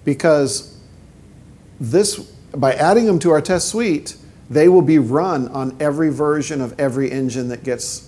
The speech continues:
that gets released. So it makes it very easy for a vendor to test your models and to make sure that they don't break anything in your model. So it's,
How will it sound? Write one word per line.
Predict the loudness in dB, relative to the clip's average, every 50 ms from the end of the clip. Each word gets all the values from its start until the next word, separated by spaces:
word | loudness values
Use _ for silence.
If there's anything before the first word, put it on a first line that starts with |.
| -18 -14
that | -10 -8 -6 -6 -6
gets | -6 -6 -8 -6 -4
released. | -4 -2 -2 -2 -2 -4 -6 -8 -10 -10 -10 -6
So | -4 -2 0 0 0 -2 -2
it | -2 -2 -2
makes | -2 -4 -2 -2 -2
it | -2
very | 0 0 0 0 0 0 -2
easy | -2 -4 -4 -4 -4 -4 -4 -4 -6 -8 -12 -20 -20 -8
for | -2 0 2 2
a | 2
vendor | 2 0 0 0 0 0 0 0
to | -2 -4 -8
test | -6 -6 -6 -6 -6 -8 -10 -12 -16 -18 -20 -20 -18
your | -16 -14 -12 -10 -8 -8 -8 -8 -8 -8 -8 -8 -10 -14 -18 -20 -20 -20 -20 -20 -20 -20 -12 -8
models | -6 -4 -4 -4 -4 -6 -6 -8 -10 -14 -12 -8
and | -6 -2 0
to | 2
make | 2 2 2 0 0
sure | 0 0 0
that | 0 0 2
they | 2 2
don't | 2 0 0
break | 0 0 0 0 0 -2
anything | -2 -4 -4 -4 -4 -4 -2
in | -2 -2
your | -2 -2
model. | -2 -2 -2 -2 -2 -2 -4
So | -2 -2 2 4 4
it's, | 4 2 0 -8 -10 -12